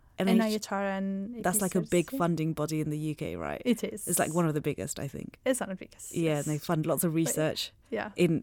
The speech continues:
Speaker 1: everything and
Speaker 2: I mean,
Speaker 1: anything.
Speaker 2: the, unfortunately, the funding is really small, but yeah, it's one of the <laughs> biggest.
Speaker 1: <laughs> They have a lot of money, but I guess they ha-, also have a lot of
Speaker 2: Yeah,
Speaker 1: projects.
Speaker 2: yeah. The idea is to, um, create, like, a digital smell training.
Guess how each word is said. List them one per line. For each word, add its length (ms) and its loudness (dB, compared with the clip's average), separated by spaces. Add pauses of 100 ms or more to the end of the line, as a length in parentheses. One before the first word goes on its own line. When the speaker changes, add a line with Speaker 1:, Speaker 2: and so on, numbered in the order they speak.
Speaker 1:
everything 400 6
and 80 6
Speaker 2:
I 60 8
mean, 160 8
Speaker 1:
anything. 140 4
Speaker 2:
the, 200 8
unfortunately, 640 4
the 80 4
funding 300 2
is 160 2
really 120 6
small, 260 8
but 300 2
yeah, 240 6
it's 220 12
one 160 12
of 60 12
the 100 12
<laughs> 140 12
biggest. 580 12 (240)
Speaker 1:
<laughs> 60 0
They 100 12
have 160 12
a 60 12
lot 120 12
of 120 8
money, 200 8
but 120 8
I 80 8
guess 140 8
they 120 8
ha-, 80 8
also 300 8
have 120 8
a 40 8
lot 160 12
of 60 8
Speaker 2:
Yeah, 80 6
Speaker 1:
projects. 440 6
Speaker 2:
yeah. 160 4 (320)
The 180 8
idea 240 8
is 340 6
to, 340 4
um, 180 2 (160)
create, 400 2 (400)
like, 300 2
a 60 4
digital 460 4
smell 320 0
training. 520 -4